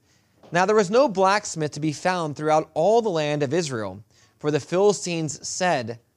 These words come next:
"Lest the Hebrews make swords or spears." But all the Israelites would go down to the Philistines to sharpen each man's plowshare, his mattock, his axe, and his sickle. And the charge for a shar-, for a sharpening was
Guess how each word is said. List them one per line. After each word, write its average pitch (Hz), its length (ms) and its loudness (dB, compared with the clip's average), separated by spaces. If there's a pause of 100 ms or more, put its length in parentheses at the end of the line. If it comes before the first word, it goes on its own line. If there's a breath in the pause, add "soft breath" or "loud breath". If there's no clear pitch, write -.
"Lest 165 280 -2
the 170 60 -4
Hebrews 151 500 -4
make 147 240 -6
swords 139 520 -4
or 120 160 -8
spears." 131 640 -6 (500 soft breath)
But 135 100 -2
all 190 220 6
the 180 140 0
Israelites 151 500 0
would 143 140 -6
go 147 140 2
down 147 340 -4
to 165 60 -8
the 139 100 -6
Philistines 127 480 -6
to 139 100 -10
sharpen 165 440 0
each 165 200 -8
man's 147 300 -8
plowshare, 165 840 -8
his 127 180 -8
mattock, 135 480 -8 (500)
his 135 300 -6
axe, 156 460 -6 (280)
and 139 180 -4
his 135 240 -6
sickle. 110 440 -6 (800)
And 135 120 -6
the 143 60 0
charge 160 480 0
for 143 180 -2
a 131 60 -2
shar-, - 260 -6
for 135 280 -2
a 123 40 -4
sharpening 151 560 -2
was 131 240 -2